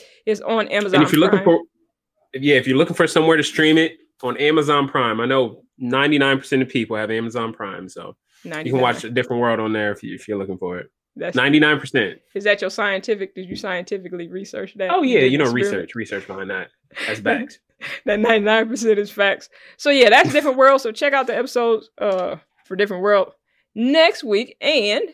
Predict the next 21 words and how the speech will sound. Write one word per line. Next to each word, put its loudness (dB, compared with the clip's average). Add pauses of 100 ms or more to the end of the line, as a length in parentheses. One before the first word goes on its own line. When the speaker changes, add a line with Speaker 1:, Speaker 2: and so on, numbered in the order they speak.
(100)
Speaker 1:
we 0
are 0
gonna -6
move -4
on -6
over -8 (500)
to -8 (1080)
the -14
other -2 (640)
show -8
of -4
the -6
week, -8
which -6
is -4 (560)
Family -2
Speaker 2:
Family 2
Speaker 1:
Matters. 2
Speaker 2:
Matters. -2 (500)
Speaker 1:
Family -2
Matters -8